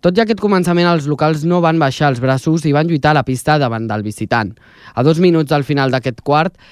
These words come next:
van arribar a apropar-se a igualar el marcador onze a dotze. Tot i així, el primer temps va acabar amb, amb el marcador a favor dels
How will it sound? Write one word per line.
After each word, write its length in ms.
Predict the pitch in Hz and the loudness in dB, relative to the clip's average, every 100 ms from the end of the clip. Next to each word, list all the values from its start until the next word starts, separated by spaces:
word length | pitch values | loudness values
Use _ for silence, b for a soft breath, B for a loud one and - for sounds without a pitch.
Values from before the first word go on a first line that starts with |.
| b | b
van 220 | 117 143 | -2 0
arribar 400 | 175 175 165 170 | 2 2 2 2
a 60 | 160 | 2
apropar-se 580 | 139 139 147 151 - 180 - | -2 -4 -2 -4 -2 -2 -2
a 140 | 143 | -4
igualar 320 | 127 127 135 175 | -2 -2 0 0
el 60 | |
marcador 480 | 180 156 127 151 - - | -2 -4 -2 -2 -2 -2
onze 340 | 202 214 175 | -2 0 -2
a 20 | |
dotze. 400 | 165 170 - 131 110 B B B B B | -2 -2 0 -2 -2 B B B B B
Tot 160 | 147 156 | -2 2
i 60 | |
així, 220 | 190 - 208 | 0 2 2
el 140 | 180 | 2
primer 260 | 160 156 160 | 0 0 0
temps 260 | 170 180 156 | 0 0 0
va 80 | 156 | -2
acabar 300 | 156 156 160 | 0 0 0
amb, 140 | 151 147 | 0 -4
amb 200 | 143 139 | -4 -2
el 80 | 131 | -2
marcador 360 | 127 123 127 160 | -2 -2 0 0
a 80 | 165 | 0
favor 280 | 165 147 165 | -2 -2 0
dels 300 | 160 127 | -2 -2